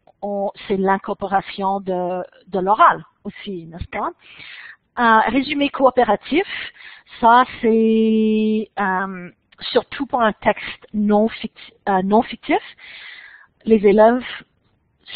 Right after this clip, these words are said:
seuls décident, ok, ça c'est les cinq ou les huit idées les plus importantes dans le texte, puis ils se mettent en partenaire, puis ils doivent arriver à un, un accord sur les cinq ou les huit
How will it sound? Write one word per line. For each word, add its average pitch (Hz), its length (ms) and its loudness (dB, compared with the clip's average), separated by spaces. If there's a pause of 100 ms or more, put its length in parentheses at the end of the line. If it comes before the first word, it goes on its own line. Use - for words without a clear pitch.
(100)
seuls 214 360 4 (400)
décident, 208 580 -2
ok, - 120 -8 (140)
ça 214 80 2 (100)
c'est 214 100 -2
les 196 200 0 (100)
cinq 208 320 2
ou 208 80 -8
les 196 160 0
huit 196 300 -6 (220)
idées 202 340 0
les 202 140 4
plus 196 280 -10
importantes 185 480 -6
dans 180 140 -4
le 170 140 -8
texte, - 400 -10
puis 202 140 -12
ils - 120 -14
se 185 80 -6
mettent 185 220 -4
en 170 80 -6
partenaire, 202 640 -2 (680)
puis 208 120 -8
ils 185 60 -8
doivent 185 400 2
arriver 190 500 2
à 180 440 0
un, 170 40 -14 (480)
un 190 140 -4
accord 190 480 -2 (280)
sur 190 300 -4
les 180 120 2 (100)
cinq 190 260 0
ou 190 80 -8
les 180 140 -2
huit 185 260 -2